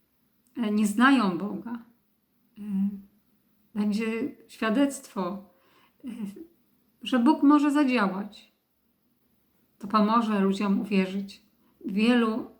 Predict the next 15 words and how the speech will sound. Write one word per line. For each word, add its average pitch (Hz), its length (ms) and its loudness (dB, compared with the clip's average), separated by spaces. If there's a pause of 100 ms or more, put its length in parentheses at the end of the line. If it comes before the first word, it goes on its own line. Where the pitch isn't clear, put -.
(120)
z 220 100 -8
nich 208 420 0 (520)
będą 202 240 2
zbawieni. 196 680 2 (1500)
E, 220 40 -10 (300)
to 247 120 -6
są 220 180 -2
czasy 240 360 -2
ostatnie. 247 540 -6 (2500)
Będzie 233 400 2
później 196 320 0
era 196 200 0
królowania 190 480 -2
z - 80 -8
Chrystusem. 233 720 -6